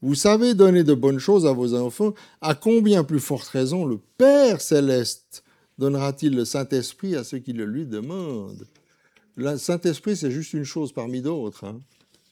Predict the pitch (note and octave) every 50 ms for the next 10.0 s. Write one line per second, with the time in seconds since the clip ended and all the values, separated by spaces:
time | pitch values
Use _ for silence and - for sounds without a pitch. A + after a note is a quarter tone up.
0 | _ _ _ _ _ _ _ - A#2+ A#2 A2 - A2+ G#2+ A#2 A#2+ A2 A2+ A#2+ A2
1 | G#2 G2+ G2+ G2+ _ _ _ _ _ _ _ _ _ _ _ _ _ _ _ _
2 | _ _ _ _ _ _ _ _ _ _ _ _ _ _ _ _ _ _ _ _
3 | _ _ _ _ _ _ _ - B2+ B2 C#3 G3 A#3 B3+ C#4+ C#4 A3 F#3 F#3 D3+
4 | - G3+ F3+ G3 F3 E3 F#3+ F3+ F3+ G#3+ G3+ F#3 E3+ G#3 G#3+ F3 F3 E3+ C#3+ -
5 | - F3 D#3+ C3+ - - F#3 G3 G#3 G3 G3 F#3+ F#3+ F#3+ G3 F3+ D3+ - C#3+ A2+
6 | - - C3 A#2+ _ - - A#2 G#2+ G#2+ G#2 G#2 - _ - - G#2+ A2+ B2+ C#3+
7 | D3+ D3 D3 D3+ D3 D#3+ F#3 F#3 F#3 F#3 F3+ F3 D#3+ D#3 D3+ D#3+ F3+ F#3 _ _
8 | _ _ _ _ _ _ _ _ _ _ _ - A#2+ C#3 C3+ C3+ - C#3+ B2+ -
9 | - - - D3 C#3 C3+ - E3 C#3+ C3+ C3+ C3 A#2 G#2 F#2+ - - - -